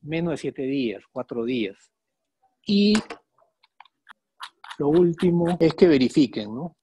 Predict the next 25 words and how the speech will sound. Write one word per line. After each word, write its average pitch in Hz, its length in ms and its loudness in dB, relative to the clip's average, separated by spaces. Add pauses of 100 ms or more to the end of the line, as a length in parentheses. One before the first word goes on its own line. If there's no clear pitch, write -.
Aún 156 260 2
así, 190 340 2
un 180 680 -2 (300)
residente 147 920 2 (460)
indicó 131 400 0
aspirina, 156 640 0 (640)
nunca 143 260 -2
se 127 100 -2
cumplió. 104 380 -8 (760)
Siempre 156 360 -2
que 147 60 2
indiquen 165 400 2
algo 165 380 0
y 147 60 -6
receten 160 540 -8
algo, 147 380 -10 (680)
vayan 143 500 -6
al 131 140 -8
Cardex, 135 640 -6 (480)
y 143 100 -16
si 151 140 -12
no 170 140 -2
lo 196 80 4
ha 185 40 4
recibido, 190 800 -2